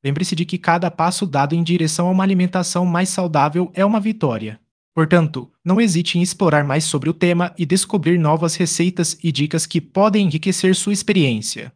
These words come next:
Perguntas frequentes. O que é a dieta low carb? A dieta low carb é uma alimentação com baixo consumo de carboidratos. Você foca em proteínas e gorduras saudáveis.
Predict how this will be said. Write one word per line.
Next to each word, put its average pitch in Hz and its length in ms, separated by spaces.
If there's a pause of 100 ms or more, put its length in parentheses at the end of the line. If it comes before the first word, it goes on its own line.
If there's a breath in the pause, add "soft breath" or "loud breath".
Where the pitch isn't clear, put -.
(320)
Perguntas 190 460
frequentes. 170 560
O 160 80
que 175 140
é 165 40
a 151 60
dieta 135 340
low 131 220
carb? 131 400 (400)
A 143 80
dieta 139 340
low 156 220
carb 170 260
é 185 40
uma 196 120
alimentação 165 600
com 160 200
baixo 143 340
consumo 175 480
de 135 100
carboidratos. 156 960 (320)
Você 156 220
foca 220 260
em 190 80
proteínas 196 640
e 160 80
gorduras 160 480
saudáveis. 127 800